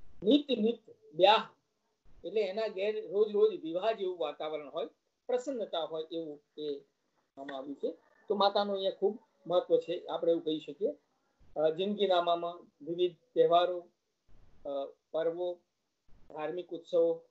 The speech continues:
વગેરેનું ચિત્રણ છે. અને ગ્રામીણ જનતા માટે મનોરંજન માટે લોકનૃત્ય, લોકનાટ્ય, પર્વ ઉત્સવ વગેરેનો સમાવેશ અહીં થયો છે. જિંદગીનામામાં ડેરા ચિત્તા ગામની જિંદગીના દરેક રૂપો, આ, આ,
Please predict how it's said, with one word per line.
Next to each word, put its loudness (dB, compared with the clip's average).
વગેરેનું -2
ચિત્રણ -8
છે. -8
અને -2
ગ્રામીણ -4
જનતા -2
માટે -4
મનોરંજન 2
માટે -4
લોકનૃત્ય, -2
લોકનાટ્ય, -2
પર્વ 4
ઉત્સવ -2
વગેરેનો -4
સમાવેશ -6
અહીં -10
થયો -4
છે. -6
જિંદગીનામામાં 2
ડેરા 8
ચિત્તા 0
ગામની -2
જિંદગીના -10
દરેક 4
રૂપો, 2
આ, -12
આ, -10